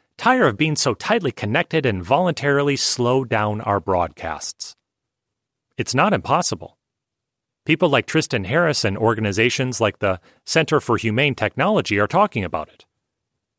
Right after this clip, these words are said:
But the truth is, we remain devout users of updates because, despite their tribulations,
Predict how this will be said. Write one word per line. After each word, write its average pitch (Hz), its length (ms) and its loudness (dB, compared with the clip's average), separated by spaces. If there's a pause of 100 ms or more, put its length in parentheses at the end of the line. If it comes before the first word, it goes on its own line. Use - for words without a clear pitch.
(160)
But 104 120 0
the 92 100 0
truth 147 320 0
is, 143 300 2 (520)
we 143 80 2
remain 160 380 2
devout 120 380 2
users 113 380 2
of 110 100 2
updates 95 520 -2
because, 123 560 0 (480)
despite 196 400 0
their 151 100 2
tribulations, 139 840 0